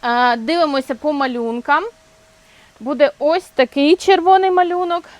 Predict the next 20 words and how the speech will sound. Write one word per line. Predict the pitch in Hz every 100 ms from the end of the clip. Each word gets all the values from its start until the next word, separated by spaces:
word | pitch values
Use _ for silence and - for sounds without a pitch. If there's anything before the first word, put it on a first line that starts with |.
| _ _ - - -
е, | 240 240 233 233 233 220
з | 285 302
кишеньками | 254 285 339 330 277 240
попереду, | 226 214 - 220 226 269 330 370 _ _ _
з | - 233 220 277
капюшоном | 302 269 247 262 - 233 226 226 254 415 _ _ _ _ _
та | 277 294 294
на | - 254
застібці. | 214 226 220 254 - - 294 - 370 440 - _ _
Дуже | 214 262 247 233
зручно. | 247 233 254 - 294 330 - - _ -
Флісова, | 285 311 311 311 254 220
м'якенька, | 233 247 262 - 277 311 240
тепленька, | 233 202 269 285 226
те, | 247 269
що | - 262
потрібно | 240 220 269 262 254 214
на | 226 226
осінь | 254 285 269 226
та | 247 269